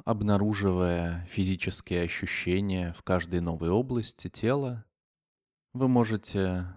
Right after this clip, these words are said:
отметить, что эти ощущения или приятные, или неприятные, или даже болезненные,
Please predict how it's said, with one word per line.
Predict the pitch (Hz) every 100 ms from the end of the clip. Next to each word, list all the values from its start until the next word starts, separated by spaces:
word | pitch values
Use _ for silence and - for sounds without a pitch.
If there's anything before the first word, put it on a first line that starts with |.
| - _ _ _ _ _
отметить, | - 104 - 90 92 - 87 -
что | - - 87 85 82 82 78
эти | 90 101
ощущения | 98 - 117 - 165 170 147 135 123 - _ _ _ _ _ _
или | - 156 139 113 101 92 -
приятные, | 95 85 85 92 - 120 107 101 98 98 _ _ _ _ _ _ _ _ _ _ -
или | 151 127 98 87 87
неприятные, | 85 82 87 101 113 117 110 107 104 104 - 95 87
или | 80 78
даже | 80 80 82
болезненные, | 80 82 82 95 110 113 104 101 98 98 104